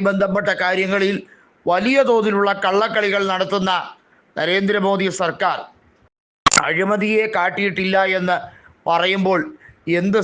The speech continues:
സത്യമാണ് ഇരിക്കുന്നത്? വൻതോതിലുള്ള കോർപ്പറേറ്റ് അഴിമതി, ഭരണഘടനയെ അട്ടിമറിക്കാൻ വേണ്ടിയുള്ള നീക്കം, ഇതെല്ലാം രാജ്യത്തെ മൊത്തത്തിൽ സ്തംഭിപ്പിച്ചുകൊണ്ട്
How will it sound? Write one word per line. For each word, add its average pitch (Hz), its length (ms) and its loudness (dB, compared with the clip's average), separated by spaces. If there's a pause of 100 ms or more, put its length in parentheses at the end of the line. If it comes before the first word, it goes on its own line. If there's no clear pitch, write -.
സത്യമാണ് 180 500 -2
ഇരിക്കുന്നത്? 143 380 -4 (580)
വൻതോതിലുള്ള 196 760 0 (500)
കോർപ്പറേറ്റ് 190 680 -2
അഴിമതി, 175 360 -2 (640)
ഭരണഘടനയെ 202 800 0
അട്ടിമറിക്കാൻ 196 800 -2
വേണ്ടിയുള്ള 180 460 0
നീക്കം, 165 340 -4 (520)
ഇതെല്ലാം 202 460 0 (140)
രാജ്യത്തെ 196 540 0 (100)
മൊത്തത്തിൽ 202 460 -2 (100)
സ്തംഭിപ്പിച്ചുകൊണ്ട് 185 920 -2